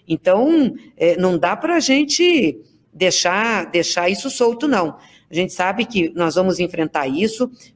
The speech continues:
vamos ganhar, se Deus quiser, né, com, com a força aí, com o povo que o povo tem, com o trabalho todo que tá sendo feito, mas isso não quer dizer que a gente superou,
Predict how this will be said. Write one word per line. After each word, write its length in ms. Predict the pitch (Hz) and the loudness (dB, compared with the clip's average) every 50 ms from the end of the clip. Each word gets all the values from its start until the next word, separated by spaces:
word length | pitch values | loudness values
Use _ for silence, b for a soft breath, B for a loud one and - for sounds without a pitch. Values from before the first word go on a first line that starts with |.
| _ | _
vamos 280 | - 202 214 240 233 196 | -4 -2 0 0 0 0
ganhar, 460 | 196 196 175 160 151 156 175 202 208 | 0 0 2 2 2 2 0 0 -2
se 160 | 208 - - | -4 -6 -12
Deus 320 | 151 - 170 202 226 214 214 | -4 0 0 0 0 0 -2
quiser, 480 | 196 202 160 - 151 147 151 180 202 | -4 -4 -2 0 0 2 2 2 2
né, 160 | 196 175 180 | 0 -2 -4
com, 220 | 185 - 170 151 139 | -6 -6 -8 -8 -8
com 440 | - - - - - _ _ _ 170 | -10 -16 -20 -20 -20 _ _ _ -6
a 80 | 156 | -6
força 380 | - - 175 185 190 190 - 175 | -4 0 0 2 2 2 0 0
aí, 160 | 151 156 165 | 0 0 -2
com 160 | - 170 160 | -2 -2 -2
o 40 | 147 | -2
povo 380 | 156 160 170 175 185 175 175 - | 0 0 2 2 2 2 -2 -4
que 80 | - | -6
o 60 | 156 | -6
povo 280 | - - 170 165 160 151 | 0 0 0 0 0 -4
tem, 360 | - - 151 151 170 196 208 | -4 -2 -2 0 0 0 0
com 140 | 202 196 170 | 0 -2 -4
o 40 | 160 | -4
trabalho 460 | - 175 165 139 151 160 175 165 156 - - | -2 -2 -2 -2 0 0 -2 -2 -4 -4 0
todo 240 | 170 180 170 170 | 0 0 0 -2
que 100 | - - | -8 -10
tá 140 | - - 151 | -6 -6 -6
sendo 260 | - - 170 160 147 | -4 -2 -4 -4 -4
feito, 440 | 143 - - 160 185 233 - - 233 B B B B B B B B - | -4 -2 -2 0 0 0 -2 -4 -8 B B B B B B B B -6
mas 400 | 175 180 175 175 170 - - - | -4 -2 0 -2 -2 -4 -8 -2
isso 280 | 185 196 202 202 247 240 | -2 0 0 2 2 2
não 140 | 240 233 | 2 2
quer 180 | 226 233 214 214 | 0 -2 -4 -4
dizer 500 | 208 202 175 - - 156 165 185 190 - | -4 -4 -6 -2 0 2 2 2 0 -2
que 100 | - 240 | -4 -2
a 60 | 240 | -2
gente 360 | 202 - 180 196 208 202 233 214 | 0 0 0 0 0 -2 -4 -6
superou, 1000 | - - - - - 254 277 269 269 320 320 294 240 196 190 202 240 - B | -8 -8 -10 -2 0 0 0 0 0 2 2 4 4 4 4 4 4 2 B